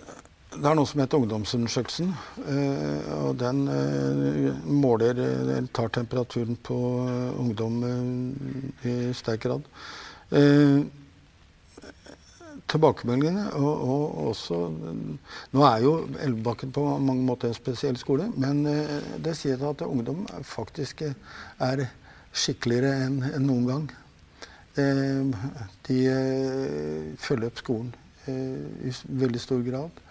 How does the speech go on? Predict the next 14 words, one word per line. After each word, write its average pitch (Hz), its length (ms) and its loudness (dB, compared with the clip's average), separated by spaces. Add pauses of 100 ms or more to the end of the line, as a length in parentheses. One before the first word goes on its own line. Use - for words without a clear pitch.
(400)
De 139 60 8
har 127 200 4
ambisjoner, 123 760 0 (100)
de, 127 120 0 (120)
eh, 131 800 -2
de 131 120 -4 (120)
drikker 117 340 -4
mindre, 127 460 0
de 127 160 0 (1120)
røyker 131 320 6
nesten 123 300 0
ikke. 147 240 -2 (1080)
De, 131 160 6
<clears throat> 131 80 2